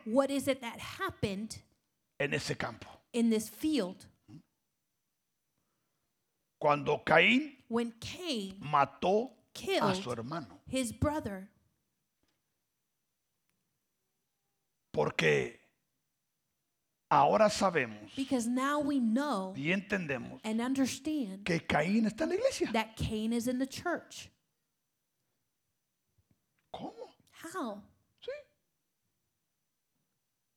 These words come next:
Speaker 2: El espíritu de Caín está en la iglesia.
Speaker 1: The spirit of Cain is in church.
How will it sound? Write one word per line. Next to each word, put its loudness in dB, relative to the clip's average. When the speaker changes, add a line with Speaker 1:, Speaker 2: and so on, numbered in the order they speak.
Speaker 2:
El 4
espíritu 2
de 2
Caín 0
está -4
en -4
la -4
iglesia. -8
Speaker 1:
The -4
spirit -4
of -6
Cain -4
is -4
in -4
church. -6